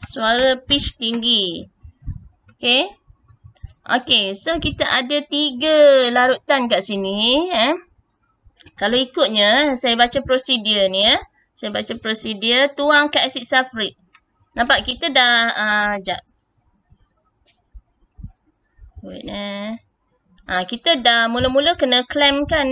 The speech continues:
Ni dalam prosedur ni tak ada tulis, eh. Dia, tak ada tulis. Ah, ada, ada ni. Apitkan, ya. Ni perkataan ni nampak ni. Kadang-kadang kita tak, tak,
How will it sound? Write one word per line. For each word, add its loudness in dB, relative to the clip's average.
Ni -2
dalam 2
prosedur -2
ni -6
tak -2
ada -4
tulis, -12
eh. -12
Dia, -12
tak -6
ada -8
tulis. -8
Ah, 2
ada, -2
ada -8
ni. -8
Apitkan, -2
ya. 0
Ni -4
perkataan 0
ni -2
nampak 0
ni. 2
Kadang-kadang 0
kita -2
tak, 0
tak, 2